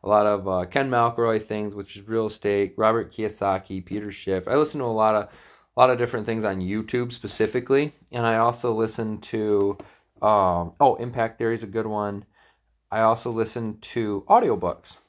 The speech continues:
but it's usually when, like, when I'm running. So I'm, like, trying to compound my time.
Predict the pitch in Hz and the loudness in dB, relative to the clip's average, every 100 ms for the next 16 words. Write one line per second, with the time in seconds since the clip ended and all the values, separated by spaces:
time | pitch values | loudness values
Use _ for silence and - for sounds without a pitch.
0 | _ 113 131 135 131 160 165 165 143 127 | _ -4 0 0 0 -2 2 2 2 2
1 | 117 - 120 117 113 107 107 92 92 104 | 0 0 -2 0 -2 -2 -2 -2 -6 -8
2 | 104 107 90 123 127 120 117 117 113 110 | -4 -4 -4 -4 -2 -4 -4 0 0 0
3 | 110 110 101 90 - 104 95 92 | -2 0 -2 -6 -6 -4 -4 -6